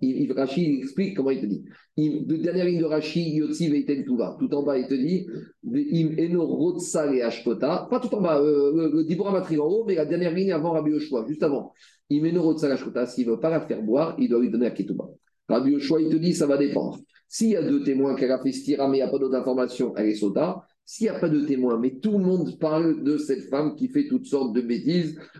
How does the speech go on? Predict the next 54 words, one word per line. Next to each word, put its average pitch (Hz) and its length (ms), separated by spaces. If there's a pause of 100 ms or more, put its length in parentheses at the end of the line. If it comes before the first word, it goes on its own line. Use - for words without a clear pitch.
alors 139 360
là, 160 100
dans 147 140
ce 143 100
cas, 151 120
il 147 40
n'y 143 40
a 139 100
pas 143 80
sota. 131 300
Sota, 226 460
c'est 208 200
quand 214 100
on 208 40
ne 190 40
sait 185 200
pas 240 160
ce 151 120
qui 151 100
se - 100
passe. - 400 (220)
Mais 170 180
quand 214 120
on 233 140
sait 208 200
ce - 80
qui 151 100
se - 120
passe, 190 280
il 160 40
n'y - 40
a - 160
aucune 226 460
raison 185 720 (220)
de 151 120
la 170 180
faire 139 220
boire. 123 240
Sota, 196 340
c'est - 140
un 185 120
doute. 170 220 (300)
Mais 131 160
quand 196 140
c'est 180 220
clair, 185 360 (180)
comme 185 200
le 170 100
clair 180 220
de 175 80
lune, 170 240
que 160 100
cette 151 200
femme-là, 156 520